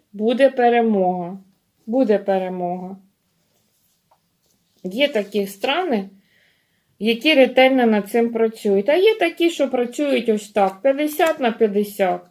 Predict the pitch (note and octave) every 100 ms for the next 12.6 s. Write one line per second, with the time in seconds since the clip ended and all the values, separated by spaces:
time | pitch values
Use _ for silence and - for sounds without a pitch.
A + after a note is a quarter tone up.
0 | - G4 C#5+ - F#4 F4 D4 C4+ A#3 G#3
1 | G3 G3 G3 G3 B3+ C#4 C4+ - F#3 F3+
2 | - _ _ - C#4+ D4+ - G4 D#4 D4+
3 | D#4 C#4+ C#4 B3+ C4 B3+ B3+ B3+ - -
4 | D4+ B3+ B3 C4 C4 C4+ B3+ A#3+ A#3 G#3+
5 | - - A3 C#4 D4 - F#4 C#4 C4+ D4
6 | C4 B3 - C4+ A#3+ A#3+ A#3 A#3+ B3+ G#3+
7 | G3+ F#3+ A#3 A3 C4 B3+ C4+ A#3 A3 G#3+
8 | A#3 C4 B3+ B3 F#3+ - A#3 A#3 B3+ B3
9 | G3+ G3 G#3 B3 C#4+ C#4+ G3+ - F#3+ G3+
10 | C#4 A#3+ - F#3+ F#3 A#3 G#4 E4+ F#3+ -
11 | _ - - - - G#3+ B3 A4 - C#4+
12 | - A#3 G#3 G3 F#3 F3+